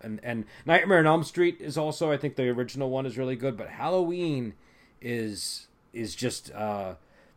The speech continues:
it's just got a different level of, uh, of quality to it. And, uh, and, and, and, and also it has this thing going where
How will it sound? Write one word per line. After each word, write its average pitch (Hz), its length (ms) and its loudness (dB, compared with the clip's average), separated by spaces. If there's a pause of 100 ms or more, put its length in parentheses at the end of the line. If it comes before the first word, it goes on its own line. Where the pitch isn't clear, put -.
(220)
it's 120 160 -6
just 147 200 0
got 165 140 6
a 160 60 4
different 127 500 0
level 107 640 0 (140)
of, 90 560 -6 (460)
uh, 80 420 -10 (420)
of - 160 -18
quality 113 600 2
to 76 220 -14
it. 69 120 -14 (320)
And, 80 400 -12 (120)
uh, 80 280 -12 (720)
and, 101 160 -8
and, 110 380 -4
and, 117 180 -4
and 123 240 -2
also 165 440 4
it 131 160 -2
has 139 260 0
this 135 200 -4
thing 170 320 -2
going 127 400 2
where 110 380 2